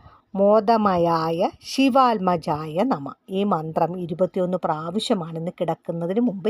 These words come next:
ജപിക്കേണ്ടത്. അപ്പോൾ നമുക്ക് സൽപുത്രനോ പുത്രിയോ ജനിക്കാനും ഉള്ള മക്കൾ നല്ല രീതിയിൽ വളരാനും ഈ മന്ത്രം ജപിക്കാവുന്നതാണ്. ഇന്ന്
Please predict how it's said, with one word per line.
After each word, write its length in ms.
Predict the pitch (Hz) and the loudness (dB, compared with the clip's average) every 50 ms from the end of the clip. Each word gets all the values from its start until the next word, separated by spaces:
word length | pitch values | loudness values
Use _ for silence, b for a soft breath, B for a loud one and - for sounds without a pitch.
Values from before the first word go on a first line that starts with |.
| 240 | 0
ജപിക്കേണ്ടത്. 560 | 294 285 269 233 - 180 160 147 143 151 147 - - _ B B B B B B B B B B B B B B B | 0 0 0 0 -2 -4 -6 -6 -6 -8 -10 -10 -14 _ B B B B B B B B B B B B B B B
അപ്പോൾ 140 | 233 320 320 | 2 4 4
നമുക്ക് 200 | 262 226 - 277 254 - | 4 2 2 -2 0 0
സൽപുത്രനോ 680 | 220 180 175 - - 175 - - 147 156 160 180 185 160 143 - | 0 -2 -2 -2 -6 -6 -4 -4 -4 -2 0 0 0 -2 -2 -2
പുത്രിയോ 480 | 185 170 - - 165 156 156 165 180 170 - - _ - 214 202 185 | -4 -6 -4 -6 -8 -6 -2 0 0 0 0 -4 _ -14 -12 -2 2
ജനിക്കാനും 680 | 233 220 208 202 190 - - 208 175 165 165 180 196 180 - - - - | 2 2 4 2 0 -2 0 0 0 0 -2 -4 -4 -6 -8 -12 -6 0
ഉള്ള 220 | 233 254 269 302 370 392 381 294 | 2 2 4 4 2 2 2 2
മക്കൾ 300 | 208 - _ - 185 - - _ _ 196 202 | 0 0 _ -2 -2 -2 -4 _ _ -2 0
നല്ല 280 | 202 214 233 262 349 | 2 4 4 4 4
രീതിയിൽ 340 | 302 262 202 160 185 175 196 269 - _ _ _ _ _ _ _ _ _ - | 4 2 0 0 -2 -4 -4 -6 -10 _ _ _ _ _ _ _ _ _ 0
വളരാനും 600 | 185 196 196 208 226 247 214 165 143 147 175 247 - _ - | 2 4 6 6 6 4 4 2 0 -4 -8 -10 -10 _ -2
ഈ 80 | 208 208 190 185 | 0 2 4 2
മന്ത്രം 260 | 170 160 160 202 269 277 | 2 2 2 0 2 2
ജപിക്കാവുന്നതാണ്. 640 | 240 220 170 170 - - 165 151 160 160 170 180 196 208 | 2 0 0 0 -2 -2 -2 -2 -2 -2 -4 -2 -2 0
ഇന്ന് 120 | 240 254 | 0 0